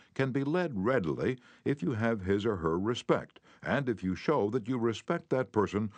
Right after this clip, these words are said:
for some kind of ability. In short, if you want to improve a person in a certain respect, act as though that particular trait were already one of his or her outstanding characteristics." Shakespeare said,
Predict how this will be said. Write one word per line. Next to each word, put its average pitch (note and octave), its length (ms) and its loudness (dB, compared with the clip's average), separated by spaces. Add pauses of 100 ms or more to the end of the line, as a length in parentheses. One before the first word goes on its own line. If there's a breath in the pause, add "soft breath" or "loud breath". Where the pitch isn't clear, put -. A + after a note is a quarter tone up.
(140 loud breath)
for A#2+ 160 0
some G#2 280 0
kind E2 300 0
of F2 80 -4
ability. E2+ 640 0 (640)
In D#3+ 160 0
short, D3 400 0 (240 soft breath)
if E3 160 0
you F#3+ 120 2
want E3 220 2
to F2+ 120 0
improve A2 420 2
a D2 80 -2
person D2 420 -2
in F#2 140 -2
a C2 40 -6
certain C2+ 360 -4
respect, C2 500 -6 (480 soft breath)
act F#3+ 240 -2
as C3+ 140 0
though A#2+ 180 4
that A2+ 300 0
particular E2+ 580 -2
trait D#2+ 320 -2 (240 loud breath)
were G#2 200 0
already E3 520 2
one D#2+ 280 0
of A2 100 -2
his F2 260 -2
or E2 120 -2
her D#2 280 0
outstanding E2+ 680 -2
characteristics." F2 920 -4 (200 loud breath)
Shakespeare F#2+ 580 0
said, C#2+ 320 0